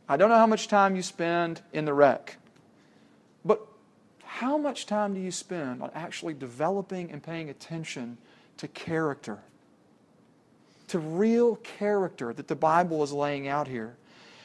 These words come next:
This is a, this is a great question for you to ask. Ready? Here we go. Do you have, and what are they,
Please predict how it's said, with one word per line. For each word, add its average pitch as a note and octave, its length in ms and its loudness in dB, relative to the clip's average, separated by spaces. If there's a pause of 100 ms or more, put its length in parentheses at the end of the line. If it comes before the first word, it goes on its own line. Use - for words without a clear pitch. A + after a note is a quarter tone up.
(220)
This C4 220 4
is A#3 120 2
a, F3+ 120 4 (220)
this C4 180 0
is A3+ 140 2
a G#3 80 4
great G#3+ 760 0
question F#3+ 520 -2
for F3+ 140 -4
you F3 160 -4
to E3 120 -4
ask. C3 460 -4
Ready? G#3+ 260 6
Here A#3 160 2
we A3 120 0
go. E3+ 300 6 (600)
Do C4 260 6
you C#4 340 4
have, F3+ 600 0 (220)
and F#3 220 0
what A#3 260 6
are F#3 260 4
they, C3+ 240 0